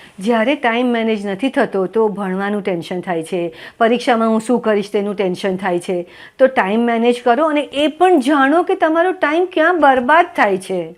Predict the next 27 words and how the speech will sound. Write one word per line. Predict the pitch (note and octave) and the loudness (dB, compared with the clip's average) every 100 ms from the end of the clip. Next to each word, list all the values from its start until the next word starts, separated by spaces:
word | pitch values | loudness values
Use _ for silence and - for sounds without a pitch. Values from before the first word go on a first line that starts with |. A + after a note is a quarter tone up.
| - - - - - - | -20 -20 -20 -20 -20 -2
ચોવીસ | D4 D#4 G4 - | 4 6 6 6
કલાકમાં | D#4+ D#4+ D#4+ D4+ D#4 D4+ | 4 6 6 4 0 2
મેં | D#4 | 2
એવા | D4+ D#4 | 4 4
એવા | E4+ E4+ | 6 4
વિદ્યાર્થીઓ | D#4 B3 B3+ B3+ B3 E4 D4+ | 4 2 2 2 0 -2 0
મને | D4 C#4+ | 0 0
આવીને | C4+ C4+ | 0 0
વાત | C4+ B3+ B3 | 2 2 2
કરતા | B3 A#3 C4+ | -2 0 0
હોય | C#4 | 0
છે, | C4+ | 0
અમે | A#3+ | -2
પ્રોગ્રામમાં | A3+ A#3 G3+ G3+ G#3+ | 0 -2 0 -2 -2
જઈએ | F#3+ G3 F#3+ | -2 0 -2
ત્યારે, | F#3+ A3 C4+ | 0 0 0
કે | D#4 - - C#4+ | -4 -16 -6 0
"બેન, | F4 F4+ | 4 4
અમારા | E4 E4+ | 4 2
ત્રણ | E4+ D4 C4+ | 2 2 2
ચાર | D#4+ D#4 | 4 4
કલાક | D#4 D4 C#4+ | 4 2 2
સોશિયલ | D4 C#4 E4+ C4 | 0 0 2 2
મીડિયામાં | A3+ G3 F#3 F3+ | 2 0 0 -2
ચાલ્યા | F#3 E3 E3 | -4 -4 -2
જાય | D#3+ E3+ D#3+ | -4 -4 -6
છે." | F#3 D#3+ | -8 -12